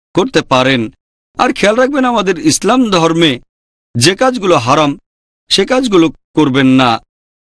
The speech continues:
আর সেই কাজগুলো করার চেষ্টা করবেন যেগুলো মুস্তাহাব। সিম্পল করবেন,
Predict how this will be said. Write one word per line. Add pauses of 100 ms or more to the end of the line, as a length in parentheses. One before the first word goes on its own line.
আর
সেই
কাজগুলো
করার (760)
চেষ্টা
করবেন (120)
যেগুলো
মুস্তাহাব। (840)
সিম্পল
করবেন,